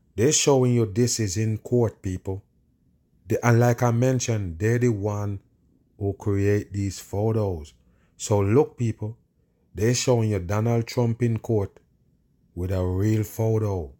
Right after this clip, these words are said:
You know what I mean or not? Okay, the video that I did on the Donald Trump getting arrested and go to court and everything, it was all in cartoon.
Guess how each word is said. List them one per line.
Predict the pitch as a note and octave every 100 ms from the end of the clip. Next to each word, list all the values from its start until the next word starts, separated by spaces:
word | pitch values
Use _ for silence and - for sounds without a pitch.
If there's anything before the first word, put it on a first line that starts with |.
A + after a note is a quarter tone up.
| _ _ _ _ _
You | G2+ C#3
know | G3+
what | G3+ F#3
I | F#3
mean | G3 F#3
or | E3 C3
not? | B2 F#2 - _ _ _ _
Okay, | B2+ - B2+
the | A2 G2+
video | F#2+ C3 D3+
that | C#3+ C#3
I | C3+
did | B2 C3 E2+ E2 _ _ _ _ _
on | A#2 G#2
the | G2+
Donald | G2 G2+ G#2 G#2
Trump | - G#2+ F#2 D#2+ _ _ _ _ _ _ _ _ -
getting | - F#3 C3+
arrested | C3+ C3 C#3 A#2 - G#2+
and | G2+
go | F#2+ G#2+
to | A2
court | - - A#2+ G#2+
and | G#2
everything, | G2 F2+ F2+ F#2+ F2+
it | F2+
was | F2 E2+
all | F2 G2 G#2
in | A2 G#2
cartoon. | A2+ G#2 G#2 - A#2 A#2 G2